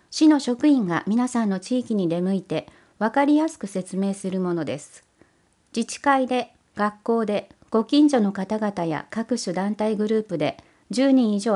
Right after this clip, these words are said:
集まったら、ぜひご活用ください。今年度のおすすめメニューを、今年四月に新規採用となった新人職員がフレッシュにご紹介します。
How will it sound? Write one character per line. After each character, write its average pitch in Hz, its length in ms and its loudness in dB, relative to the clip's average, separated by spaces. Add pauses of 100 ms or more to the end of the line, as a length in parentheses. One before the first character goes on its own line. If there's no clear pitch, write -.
集 208 140 -6
ま 262 120 2
っ 262 100 -6
た 190 120 -2
ら、 170 280 -6
ぜ 226 120 -2
ひ 226 140 -6
ご 175 140 0
活 202 280 -6
用 214 140 0
く 208 80 -14
だ 202 140 -4
さ 196 220 -6
い。 147 120 -8 (1900)
今 330 260 10
年 349 200 10
度 240 140 2
の 185 200 0
お 208 80 0
す 240 140 -4
す 247 140 -2
め 254 120 4
メ 247 160 2
ニ 214 160 2
ュ 180 40 -2
ー 165 60 -2
を、 151 260 -2 (400)
今 254 140 2
年 285 280 2
四 247 140 -2
月 240 280 0
に 226 140 2
新 254 320 0
規 254 80 -2
採 254 280 0
用 233 140 2
と 190 120 -4
な 185 140 -2
っ 190 60 -8
た 175 140 -4
新 240 240 0
人 247 220 0
職 247 260 -2
員 214 220 0
が 165 180 -4
フ - 140 -4
レ 254 100 2
ッ - 40 0
シ 226 160 -8
ュ - 20 -2
に 175 100 -2
ご 170 100 -4
紹 175 220 -4
介 165 220 -6
し 139 120 -10
ま 147 200 -4
す。 - 240 -20